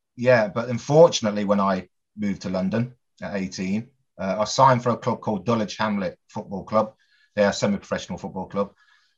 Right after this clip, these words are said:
And, um, unfortunately, across the road was a bookmakers.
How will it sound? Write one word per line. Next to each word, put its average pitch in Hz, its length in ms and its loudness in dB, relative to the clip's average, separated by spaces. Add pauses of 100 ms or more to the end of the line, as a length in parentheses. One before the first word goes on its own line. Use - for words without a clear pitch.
And, 101 300 2
um, 110 500 4 (580)
unfortunately, 117 640 2
across 117 300 -2
the 110 80 -6
road 104 420 2 (140)
was 104 240 0
a 107 120 0
bookmakers. 92 760 -6